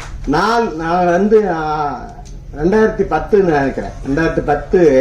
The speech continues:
மன-, முத்துக்குமாருடைய ஜோதியை வந்து கன்னியாகுமரியில வந்து கொடுத்து விட அங்க ஐயா நல்லகன் பெறதாட்டு நிகழ்ச்சி. ஆ, கன்னியாகுமரியில பாத்தீங்கன்னா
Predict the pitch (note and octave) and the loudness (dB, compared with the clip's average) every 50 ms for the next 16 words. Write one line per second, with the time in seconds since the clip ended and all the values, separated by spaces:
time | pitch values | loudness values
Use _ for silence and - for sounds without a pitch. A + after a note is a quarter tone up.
0 | D3 D#3 D3+ D3 C#3 E3 F3 E3 D3+ C#3 C3+ C3 A#2+ A2+ A2+ A2+ - - - - | 2 2 2 0 2 2 2 2 2 0 -2 -4 -4 -6 -8 -10 -12 -12 -12 -8
1 | - - D#3+ D#3+ A3+ A3 G#3+ G#3 F#3+ F3 F3 D#3+ D#3 C#3+ C3+ D#3+ G3 A3+ A3 G#3+ | -4 -2 2 4 6 6 6 4 2 2 2 2 2 2 2 4 4 6 6 4
2 | G3 F#3 F3+ F#3 G3+ F3 E3 F3 G3 G3+ G3 F#3+ F3 F3 F3 D#3 D#3 D#3 D3+ D3 | 2 0 0 -2 -2 -2 -2 -2 0 0 0 0 0 0 0 0 0 0 2 2
3 | C#3+ D3 E3+ F3+ G3 F3 D3 C#3+ C3+ B2+ D3+ E3 - E3+ D#3+ F3+ G3 F#3+ F3+ D#3 | 2 2 2 2 4 4 4 2 2 0 -2 0 2 2 2 4 4 2 4 4
4 | D#3 E3+ E3+ D3+ D3 D3+ E3+ F3+ F3+ F3+ E3 D3 D#3 D3 D3 D3+ D3 D3+ D3+ D3+ | 4 4 4 4 2 2 2 2 2 2 2 2 2 2 2 2 2 2 2 0
5 | D3+ D3+ F#3+ F#3+ F3 D#3 D3 C#3 C3 B2+ C#3+ D#3 F#3+ F#3 - - C3 A2 - - | 0 0 2 2 2 4 2 2 0 0 0 2 0 0 -2 -4 -8 -8 -10 -10
6 | - - - - - - - - - - - - - - - - - - - D3 | -12 -14 -14 -12 -12 -12 -12 -14 -14 -14 -14 -14 -14 -14 -14 -14 -10 -4 -2 -2
7 | D#3 D#3+ D#3 D3 D3+ E3 G3 A3 A3+ A3 G3+ G3+ G3 F3+ F3 F3 E3+ - - - | 0 0 0 0 0 2 4 4 4 4 4 2 2 2 2 0 0 0 -2 -2
8 | F3 F3 F3+ F#3+ | 0 0 0 0